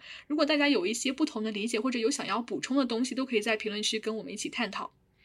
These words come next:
嗯，其实就是我一直认为现存的很多禁忌与所谓的公序良俗，其实都是过快发展的科学技术与依旧在停滞的社会思想之间的矛盾。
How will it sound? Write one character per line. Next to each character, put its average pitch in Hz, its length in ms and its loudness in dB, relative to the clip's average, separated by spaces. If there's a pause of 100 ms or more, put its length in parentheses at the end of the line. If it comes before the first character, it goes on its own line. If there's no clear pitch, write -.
(680)
嗯， 254 220 2
其 294 160 4
实 320 160 4
就 339 120 0
是 311 140 2
我 220 220 2
一 320 120 4
直 285 160 0
认 285 260 2
为 190 200 -2
现 320 300 0
存 214 200 -6
的 214 80 -4
很 202 240 -6
多 220 200 4
禁 294 340 0
忌 226 180 -4
与 202 140 -2
所 247 220 -2
谓 208 120 0
的 262 80 0
公 269 200 2
序 294 120 0
良 214 160 -2
俗， 233 120 -8
其 - 80 -2
实 294 100 2
都 311 140 -2
是 254 320 0 (440)
过 339 240 6
快 277 400 2
发 247 360 0
展 196 260 -4
的 180 80 -14
科 294 160 2
学 269 140 2
技 285 180 4
术 254 160 0
与 190 100 -6
依 233 200 -2
旧 233 180 0
在 220 180 0
停 202 300 -10
滞 220 100 -4
的 233 120 -2
社 277 180 2
会 262 100 0
思 302 220 0
想 247 180 -4
之 226 120 -4
间 208 120 -4
的 208 60 -6
矛 - 240 -10
盾。 - 220 -6